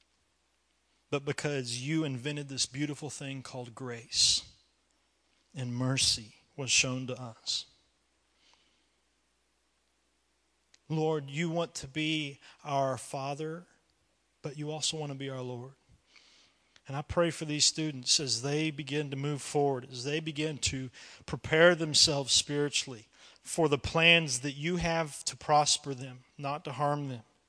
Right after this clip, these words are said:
that you would, you would help them walk and fall in love with your discipline,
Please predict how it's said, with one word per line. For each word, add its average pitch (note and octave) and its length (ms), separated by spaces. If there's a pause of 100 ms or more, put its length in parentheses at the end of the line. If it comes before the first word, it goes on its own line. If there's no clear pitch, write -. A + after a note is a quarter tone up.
(720)
that D3+ 240
you D#3 260
would, D#3 380 (280)
you E3 140
would D#3 120
help G3 420
them C3+ 440
walk D3+ 560 (420)
and C3 120
fall D3+ 300
in D#3 140
love C#3+ 440
with C#3 280
your C#3 300
discipline, B2+ 640